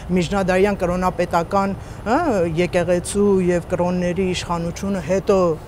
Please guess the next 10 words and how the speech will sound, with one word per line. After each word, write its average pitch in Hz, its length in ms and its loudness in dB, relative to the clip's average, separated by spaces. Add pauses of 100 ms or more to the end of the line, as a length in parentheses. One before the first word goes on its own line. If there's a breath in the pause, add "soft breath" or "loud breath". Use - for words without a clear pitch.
(260)
լուսավորչականը, 180 1000 -2
երբ 165 240 -2
գալիս 170 320 -4
ասում 175 240 -8
է, 175 60 -4
«Ոչ, 165 240 0 (380)
թագավորը 180 680 0
կամ 170 240 -4
իշխանությունը 180 720 -6
Աստծուց - 560 -6